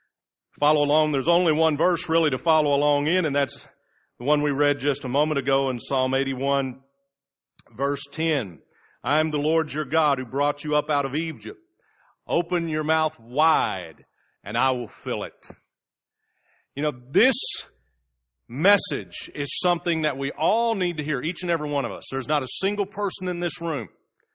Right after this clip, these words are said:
for which this message would not be for, to use a double negative there, I suppose, but we all need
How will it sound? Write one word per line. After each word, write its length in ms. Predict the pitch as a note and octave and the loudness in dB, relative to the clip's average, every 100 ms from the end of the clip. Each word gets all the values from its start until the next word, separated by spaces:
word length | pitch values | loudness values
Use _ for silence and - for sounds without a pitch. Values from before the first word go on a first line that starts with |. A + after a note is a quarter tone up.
| _ _ _ _ _ - | _ _ _ _ _ -8
for 80 | C#3 | -4
which 140 | D#3 D3+ | -2 -2
this 180 | D3+ | -4
message 440 | D3+ D#3 - C#3+ A#2 | 0 -2 -2 -8 -6
would 160 | B2+ | -8
not 340 | A#2 C#3 C#3 C3+ | -2 -2 -2 -8
be 140 | B2+ - - | -10 -10 -6
for, 340 | C3 F2+ C#2 _ | -6 -6 -14 _
to 60 | G2+ | -14
use 260 | F#2+ F2+ | -14 -16
a 40 | F2+ | -14
double 260 | F#2+ F2 | -14 -14
negative 380 | E2+ E2+ E2 D#2+ | -18 -18 -18 -18
there, 240 | E2+ E2 E2 | -18 -16 -16
I 100 | E2+ | -18
suppose, 500 | - G2 F#2 F#2+ G#2 | -20 -18 -14 -14 -12
but 160 | G2+ A2 | -10 -10
we 200 | A#2+ C#3 | -8 -8
all 640 | B2 D3 D3+ A2+ G2+ G#2+ - | -4 -2 0 -2 -4 -10 -14
need 480 | A#2 C3 B2+ G#2+ | -10 -8 -10 -12